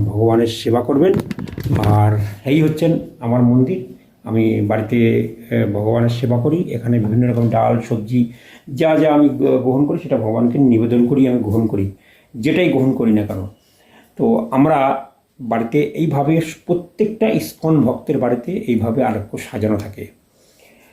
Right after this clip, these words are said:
তো বেশি কিছু কথা বলবো না। যদি ভিডিওটা ভালো লেগে থাকে, অবশ্যই সনাতনী বন্ধুদের কাছে লাইক করবেন, শেয়ার করবেন, কমেন্ট করবেন। যে ভুল ত্রুটি হতে পারে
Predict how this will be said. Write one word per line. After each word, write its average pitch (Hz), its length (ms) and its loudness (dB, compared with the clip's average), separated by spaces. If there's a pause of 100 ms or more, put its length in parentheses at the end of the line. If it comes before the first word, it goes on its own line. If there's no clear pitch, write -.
(180)
তো - 60 0
বেশি 156 220 2
কিছু 175 140 2
কথা 143 180 0
বলবো 156 220 2
না। 180 120 2 (320)
যদি 123 160 0
ভিডিওটা 120 420 2
ভালো 113 340 -2
লেগে 143 200 2
থাকে, 143 180 0
অবশ্যই 143 720 0 (180)
সনাতনী 160 520 0
বন্ধুদের 113 360 0
কাছে 110 160 -2
লাইক 107 320 0
করবেন, 123 260 0
শেয়ার 104 300 -6
করবেন, 120 400 -2
কমেন্ট 123 460 0
করবেন। 98 400 -2 (500)
যে 180 80 -2
ভুল 135 260 2
ত্রুটি - 200 0
হতে 120 260 -2
পারে 127 260 -2